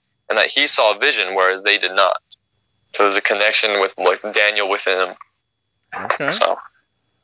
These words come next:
Speaker 1: this is a little background who Malachi is. And Bezrat Hashem, we're gonna dive into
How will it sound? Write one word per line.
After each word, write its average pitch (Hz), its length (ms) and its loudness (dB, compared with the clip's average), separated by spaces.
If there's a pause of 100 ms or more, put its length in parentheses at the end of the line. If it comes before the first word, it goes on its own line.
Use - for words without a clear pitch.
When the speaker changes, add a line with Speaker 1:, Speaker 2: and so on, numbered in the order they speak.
(160)
Speaker 1:
this 110 220 2
is 110 220 2
a - 200 -8
little 120 280 2
background 120 580 2
who 117 460 -2 (320)
Malachi 113 580 4
is. 139 720 0 (2500)
And 107 340 4
Bezrat 113 340 2
Hashem, 127 380 2
we're 117 100 0
gonna 110 200 2
dive 120 300 4
into 113 520 -2